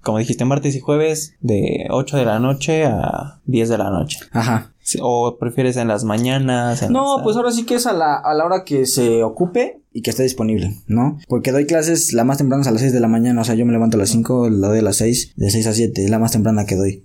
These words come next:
Speaker 1: Pero, o sea, ya es como que tu cliente.
Speaker 2: Sí, sí, sí, sí, de hecho es uno de mis peleadores. Y los... Eh, los demás, la más tarde que ahorita tengo es de siete y media, ocho y media.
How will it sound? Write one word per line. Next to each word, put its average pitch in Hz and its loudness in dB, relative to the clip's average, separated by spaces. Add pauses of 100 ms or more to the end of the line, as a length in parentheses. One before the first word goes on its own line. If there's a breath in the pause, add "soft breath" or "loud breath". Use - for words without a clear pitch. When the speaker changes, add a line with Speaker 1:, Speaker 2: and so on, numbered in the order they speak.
Speaker 1:
Pero, 113 0 (520)
o 123 -4
sea, 127 -2
ya 123 0
es 127 -2
como 127 0
que 143 -10
tu 104 -2
cliente. 120 -2 (120)
Speaker 2:
Sí, 147 -2
sí, 143 2
sí, 131 0
sí, 127 0
de 135 2
hecho 139 0
es 139 2
uno 143 2
de 127 2
mis 110 2
peleadores. 104 2
Y 185 2
los... 147 2 (260)
Eh, 123 4
los 120 2
demás, 135 2
la 143 4
más 131 0
tarde 139 2
que 120 2
ahorita 120 0
tengo 127 0
es 127 0
de 113 0
siete - -2
y - 4
media, 113 4
ocho 107 -2
y 117 2
media. 110 2